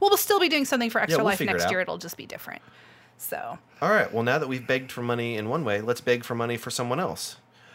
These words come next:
Speaker 2: Yo, hit, uh, the Kickstarter thingy. P-, p-, play the, play the music, John D.
Speaker 1: Uh, so
Speaker 2: Play the, <laughs> play the music.
Speaker 1: Play that funky music, John D. So we are, we are, uh, looking at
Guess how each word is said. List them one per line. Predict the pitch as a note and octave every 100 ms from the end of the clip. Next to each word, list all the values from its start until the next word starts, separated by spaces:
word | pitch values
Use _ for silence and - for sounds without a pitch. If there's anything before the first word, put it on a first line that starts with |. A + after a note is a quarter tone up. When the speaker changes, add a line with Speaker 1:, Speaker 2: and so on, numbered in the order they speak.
| - _
Speaker 2:
Yo, | - A#2 G3 F#3+ D3+ C#3
hit, | C#3 D#3+ _
uh, | C3 -
the | C#3+ D3 D3+
Kickstarter | - A3+ - F3+ C#3 A#2+
thingy. | - D3 B2 G#2 F#2+ - -
P-, | - -
p-, | F#3+ F#3 - _ _
play | G3+ G3+
the, | F#3+
play | G3+
the | G3+
music, | G3 G3 C#3
John | - C#3+
D. | E3+ - _ _ _ - - - -
Speaker 1:
Uh, | D4 C#4
so | - G4 F#4+ F#4+ D#4 - _ _ _
Speaker 2:
Play | F#3+
the, | G3+ A#3 - - -
<laughs> | G5+ -
play | F3
the | - F#3+ F3+
music. | A3+ - - -
Speaker 1:
Play | - - B3+
that | B3+ B3
funky | - A3+ A3+ A#3
music, | B3 A#3 C4 -
John | - G#3+ A3+
D. | A#3+ A#3+ - -
So | - E4+ D#4+ C#4 -
we | C4+ D4 E4
are, | C#4 C4+ C4+ C4
we | B3 C4 C#4
are, | A#3 A#3+ A#3+ G#3 G3 A3+
uh, | G#3+
looking | G#3+ C4 D4 C4+
at | G3+ G#3 G#3 -